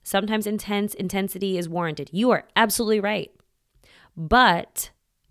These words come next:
not in the way that dominant culture says we should, right? Dominant culture wants us to be intense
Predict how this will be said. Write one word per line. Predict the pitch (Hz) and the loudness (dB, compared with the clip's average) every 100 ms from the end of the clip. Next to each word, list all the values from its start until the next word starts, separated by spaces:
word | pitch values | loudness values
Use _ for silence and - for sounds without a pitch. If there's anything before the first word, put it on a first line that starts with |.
| - | -8
not | 160 165 190 269 - | -4 0 0 0 -2
in | - 254 | -4 0
the | 233 | 0
way | 190 180 190 190 | -2 -2 -2 0
that | 180 180 | -2 -2
dominant | 165 170 160 | -2 -2 -6
culture | - 160 151 156 151 147 - _ _ _ | -6 -8 -6 -6 -6 -8 -14 _ _ _
says | - - 143 - | -8 -4 -2 -4
we | 135 | -8
should, | - - 92 - - | -10 -12 -14 -10 -4
right? | 170 175 | -2 0
Dominant | 180 196 - | 0 0 -4
culture | 175 165 165 | -6 -4 -4
wants | 156 175 | -4 -4
us | 175 | -6
to | - | -10
be | 156 156 - | -10 -10 -8
intense | 147 - - 147 143 - | -10 -10 -10 -10 -8 -12